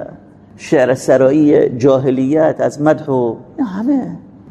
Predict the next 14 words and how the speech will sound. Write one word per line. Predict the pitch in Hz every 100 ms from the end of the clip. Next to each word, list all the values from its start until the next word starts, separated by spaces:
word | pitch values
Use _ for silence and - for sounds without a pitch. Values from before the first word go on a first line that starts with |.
| 131
جزء | 165 160 170
امور | 139 170 170 156
منکری | 139 147 165 190 143
هست، | 98 87 - - - - - - 120
امور | 127 143 147 151 -
منکری. | 113 120 120 - 120
رسول | 107 120 -
الله | -
صلی | 123 135
الله | 135
علیه | 117
و |
سلم | - 143
در | 135 117